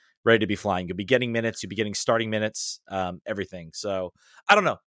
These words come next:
It, it, it's, it, we'll, we'll see once we get closer to whether that happens. Um, one thing I will say about the Benteke goal, I am ninety percent confident that is the first D C United player to ever score in a bicycle kick. I might be, I might be wrong about that. I was thinking about, like, Dwayne De Rosario.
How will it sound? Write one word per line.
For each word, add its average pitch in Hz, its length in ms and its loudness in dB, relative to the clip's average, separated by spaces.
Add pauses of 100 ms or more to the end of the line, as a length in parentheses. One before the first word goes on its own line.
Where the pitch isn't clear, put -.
It, 170 140 0
it, 165 260 -4
it's, 160 320 -4
it, 165 180 -8
we'll, 175 240 -2
we'll 170 220 -2
see 185 220 0
once 160 320 0
we 147 80 -4
get 143 160 2
closer 123 360 0
to 104 100 -10
whether 104 180 -2
that 92 160 -4
happens. 90 420 -4 (380)
Um, 110 220 -2
one 165 140 4
thing 208 120 2
I 185 60 6
will 175 120 4
say 156 140 0
about 147 140 0
the 135 60 -6
Benteke 123 400 -2
goal, 98 280 -4 (280)
I 147 120 4
am 147 160 -2
ninety 147 260 0
percent 127 280 -8
confident 104 560 -4
that 107 180 -2
is 104 140 -6
the 101 120 -8
first - 480 -4 (120)
D 120 140 -4
C 117 160 -4
United 107 320 2
player 101 280 0
to - 140 -8
ever 101 180 -2
score 101 320 0
in 92 80 -4
a - 20 -4
bicycle 82 380 -8
kick. - 200 -20 (800)
I 101 80 0
might 127 340 2
be, 170 240 2
I 127 140 -4
might 143 240 0
be 208 140 -4
wrong 175 260 0
about 98 260 -4
that. 82 200 -12
I 110 100 -2
was 120 140 -4
thinking 151 160 0
about, 151 180 2
like, 127 140 -2
Dwayne 127 260 -4
De 135 80 -4
Rosario. 127 400 0